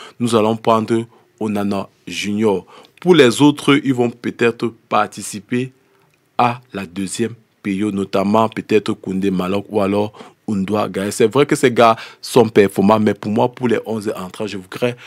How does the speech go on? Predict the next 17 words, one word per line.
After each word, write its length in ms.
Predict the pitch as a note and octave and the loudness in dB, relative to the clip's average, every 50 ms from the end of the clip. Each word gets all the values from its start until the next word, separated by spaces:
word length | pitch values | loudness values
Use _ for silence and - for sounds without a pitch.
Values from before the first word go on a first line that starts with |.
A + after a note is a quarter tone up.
| - - _ - | -20 -20 _ -2
que 180 | - A#2+ A#2 | 2 4 4
Rigobert 480 | G#2+ G2 G2+ F#2 G2 F#2+ F2 G#2 G#2+ G#2+ | 4 2 -2 -4 -6 -2 0 0 0 0
Song 220 | - G#2+ G2+ G2 - _ _ _ _ _ _ _ | 0 -2 -4 -4 -8 _ _ _ _ _ _ _
teste 320 | - B2+ A2+ - - A#2 A2 | 2 2 2 2 0 -2 -2
ces, 400 | - - A#2+ G#2+ G#2 G#2 G2+ - - | 0 0 0 0 0 0 -4 -6 -6
euh, 260 | G2 F#2+ F#2 F#2 F2+ | -6 -4 -4 -4 -6
ces, 260 | - - A2 G2+ - - | -2 -2 -2 -2 -2 -4
ces 260 | - - - A2 G#2 | -8 -2 0 0 2
gars 320 | F#2+ G#2+ G#2 G#2 G#2 - - | 2 2 2 2 2 0 0
à 300 | G#2+ A2 A2+ A#2+ A2 - _ - | 0 0 0 0 -4 -8 _ -6
l'avenir. 800 | G2 G2 G#2+ - - - F#2+ F2+ F#2 G#2+ G#2 G#2 G#2+ G#2 F#2 - - - - - - - - - _ | -4 -4 -4 -6 -8 -14 -16 -8 -4 -2 0 2 2 0 0 -2 -6 -10 -10 -10 -12 -18 -20 -10 _
Maintenant, 460 | A#2 C#3 D#3 D3 - D#3+ D#3+ G3 G3+ | 2 2 4 4 2 4 6 6 6
nous 160 | F3+ F3 C#3+ C#3 | 6 4 4 4
allons 160 | C3 C3 C3 | 4 4 4
terminer 440 | - B2+ A2 G#2+ G#2+ G#2+ A2+ B2 B2+ | 4 2 2 2 2 2 2 2 2
par 320 | - - A#2+ A#2 A#2 - - | 2 2 2 2 2 0 -4
les 300 | F#2+ F#2 G#2 G#2 - - | -6 -4 -4 -4 -4 -8